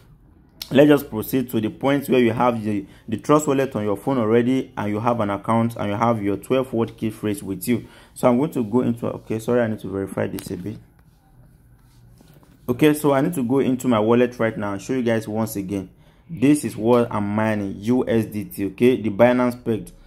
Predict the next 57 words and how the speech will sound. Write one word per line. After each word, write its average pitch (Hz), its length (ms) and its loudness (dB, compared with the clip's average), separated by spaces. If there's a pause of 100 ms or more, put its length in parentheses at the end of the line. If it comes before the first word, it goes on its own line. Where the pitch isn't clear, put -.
(160)
So 127 160 0
let's 175 320 2
say 131 180 4
you 117 240 2
have 127 280 2
your 110 100 2
Trust 147 280 -4
Wallet 131 320 -2
in 98 100 -10
place. 123 320 0 (300)
There 113 120 2
are 120 120 4
two 185 160 2
things 156 320 -2
you 120 60 2
need 123 220 2
to 110 100 -6
do, 101 200 -4
okay? 120 240 0
Two 143 180 -2
things 143 240 -6
you 113 60 0
need 117 140 2
to 107 80 -2
do 110 140 2
real 110 160 2
quick. 101 280 -4
You 113 80 0
need 147 120 2
to 160 120 -2
turn 135 240 0
on 123 280 -2 (160)
the 110 120 0
button 139 440 2
for - 180 -4
this 123 220 -2
Binance 123 500 0
Peg 117 300 0 (400)
coin 113 400 -2
and 113 160 2
also 123 360 2
this 120 220 -2
Smart 113 320 -2
Chain. 98 280 -6 (340)
To 117 100 0
do 151 100 4
that, 156 260 6
quite 131 180 0
simple. 117 300 -6
You 107 80 -6
click 135 280 -6
on 110 120 0
this 143 120 -2
toggle 127 280 -2
button 113 400 0
right 117 180 4
here. 101 220 -6